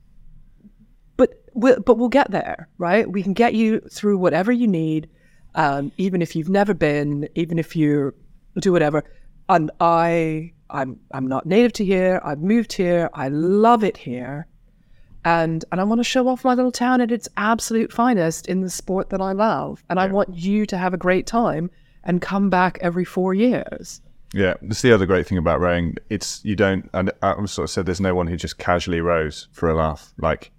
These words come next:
Speaker 2: it's, y-, you are or you aren't a rower, and it's because you've, we all fall in love with this sport, and you just wanna share it, and you want other people to enjoy all the good bits of it. So that's, like, yeah, another bit of it. And I also just think as well, like, with Henley, like, how, like,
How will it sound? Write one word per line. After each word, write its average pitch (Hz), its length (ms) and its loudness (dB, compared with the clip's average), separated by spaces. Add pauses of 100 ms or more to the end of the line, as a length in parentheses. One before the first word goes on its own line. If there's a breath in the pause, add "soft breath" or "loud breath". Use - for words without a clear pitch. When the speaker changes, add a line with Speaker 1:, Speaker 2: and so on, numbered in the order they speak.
Speaker 2:
it's, - 300 -8 (200)
y-, - 220 -4
you 98 220 2
are 95 200 6
or 85 120 4
you 85 180 2
aren't 82 180 0
a 85 60 -4
rower, 87 340 2 (120)
and 85 280 -2
it's 90 140 -6
because 95 300 -4
you've, 82 240 -6
we 98 120 2
all 95 80 2
fall 90 280 -2
in 85 80 0
love 85 120 0
with 80 80 -6
this 78 120 -8
sport, 76 260 -4
and 87 80 -4
you 85 80 0
just 82 160 -6
wanna 78 140 -2
share 80 280 0
it, - 120 -6
and 85 100 -4
you 80 60 0
want 78 140 0
other 80 180 -4
people 82 260 -6
to - 140 -6
enjoy 80 320 0
all 76 60 0
the 80 80 -6
good 82 180 -4
bits - 200 -6
of 57 80 -12
it. 50 140 -8 (560 soft breath)
So - 180 -6
that's, 82 240 -2
like, 78 140 -4
yeah, 73 240 -2
another 78 220 -2
bit 78 160 -2
of - 80 -4
it. - 120 -4 (280 soft breath)
And 139 100 -2
I 190 40 2
also - 160 -2
just 90 140 -12
think 95 220 -2
as 80 100 -6
well, 101 160 4
like, 90 140 -2
with 82 120 -10
Henley, 87 300 -2
like, 71 300 -4 (520)
how, 156 300 0
like, 170 240 2